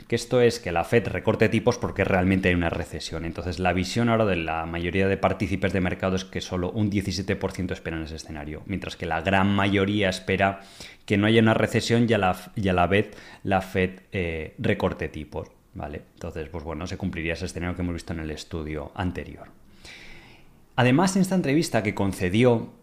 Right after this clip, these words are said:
compartió dónde estaba invirtiendo y en qué acciones en concreto. Entonces, eh, podéis encontrar su, la firma para la que trabaja, que es Nuremberg, eh, Berman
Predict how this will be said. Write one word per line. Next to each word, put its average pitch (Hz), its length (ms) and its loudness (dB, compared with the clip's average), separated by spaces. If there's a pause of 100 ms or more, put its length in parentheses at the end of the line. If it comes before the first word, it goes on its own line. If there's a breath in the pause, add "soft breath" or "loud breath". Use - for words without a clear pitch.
compartió 120 680 4
dónde 123 260 8
estaba 104 220 4
invirtiendo 101 640 0 (140)
y 110 100 2
en 98 140 -2
qué 95 80 0
acciones 98 500 -2
en 101 80 0
concreto. 87 520 -4 (160)
Entonces, - 520 -8 (480 loud breath)
eh, 101 520 2
podéis 117 280 2
encontrar 117 640 0
su, 87 840 -4
la 87 160 0
firma 107 400 0
para 85 160 -4
la 85 120 -4
que 90 100 -8
trabaja, 92 480 -4
que 92 120 -2
es - 320 -6
Nuremberg, 98 840 -2
eh, 92 280 -4
Berman 98 480 0